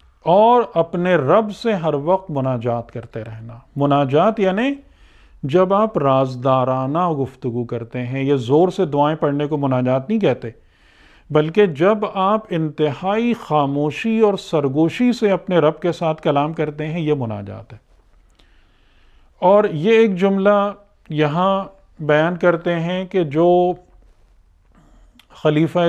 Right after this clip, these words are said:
دوم نے بھی امام علی علیہ السلام کی فضیلت میں بیان کیا ہے کہ جو آپ سے سوال کرتا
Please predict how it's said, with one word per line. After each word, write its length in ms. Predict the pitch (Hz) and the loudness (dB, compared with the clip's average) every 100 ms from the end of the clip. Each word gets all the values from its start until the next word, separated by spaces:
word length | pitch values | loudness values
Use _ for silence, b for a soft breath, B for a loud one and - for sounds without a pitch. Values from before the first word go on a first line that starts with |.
| 156 | 2
دوم 380 | 139 143 190 170 | 0 2 0 0
نے 100 | 147 | -2
بھی 160 | 135 143 | -2 0
امام 240 | 135 135 | 0 0
علی 180 | 135 135 | 0 0
علیہ 100 | 127 | 0
السلام 460 | 127 - 143 131 131 | -2 -2 0 0 -2
کی 140 | 147 | -6
فضیلت 500 | 135 131 127 120 123 131 | -8 -6 -4 -4 -6 -6
میں 60 | |
بیان 260 | 120 117 123 | -6 -8 -8
کیا 240 | 127 123 | -10 -12
ہے 40 | 120 _ _ _ b b b b b b b b b b b b _ | -14 _ _ _ b b b b b b b b b b b b _
کہ 400 | 202 214 233 240 226 _ _ _ _ - 160 131 131 | 2 4 4 0 -6 _ _ _ _ -18 -10 -6 2
جو 160 | 202 226 226 - | 4 4 2 -2
آپ 320 | 170 170 165 | 0 0 -2
سے 280 | - 208 220 | -2 2 2
سوال 720 | - - 156 131 143 196 226 | 0 -2 2 4 6 6 2
کرتا 440 | 180 143 123 127 | 0 -2 0 -4